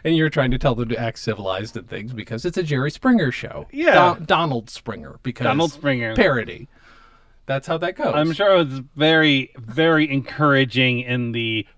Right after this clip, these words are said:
Speaker 2: "Please, please, no, don't.
Speaker 1: Uh-huh, yeah, yeah, I'm sure.
Speaker 2: Please, no,
Speaker 1: <laughs>
Speaker 2: don't, stop."
Speaker 1: Stop, don't, please. Yeah, exactly. Uh, so that's the sketch that we talked about this week. And it,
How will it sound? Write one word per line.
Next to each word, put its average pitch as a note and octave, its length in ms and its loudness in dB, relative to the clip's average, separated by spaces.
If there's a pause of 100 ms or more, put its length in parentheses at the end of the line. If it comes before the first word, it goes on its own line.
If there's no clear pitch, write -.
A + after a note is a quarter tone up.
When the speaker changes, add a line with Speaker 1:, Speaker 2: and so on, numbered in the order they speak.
(160)
Speaker 2:
"Please, G3 400 2
please, D3+ 420 0
no, C#3+ 520 0
don't. E3+ 480 -6
Speaker 1:
Uh-huh, A3 340 8
yeah, D3+ 240 0
yeah, A2+ 240 -4
I'm D#3 160 -4
sure. F3 160 -2
Speaker 2:
Please, C3 340 2
no, C3+ 500 2
Speaker 1:
<laughs> G3+ 80 -4
Speaker 2:
don't, D3+ 420 0
stop." E3 540 4
Speaker 1:
Stop, - 180 -20
don't, D3 400 -2
please. C3+ 640 -4 (260)
Yeah, C3+ 220 0
exactly. C3+ 600 -2 (640)
Uh, A#2 540 2
so D3+ 320 2
that's F#3+ 320 4
the D4+ 140 -6
sketch - 400 2
that D#3 160 0
we D3+ 120 -2
talked C#3 320 2
about B2+ 280 -2
this B2+ 200 -4
week. C3 180 -2
And F#3 140 0
it, A3 60 0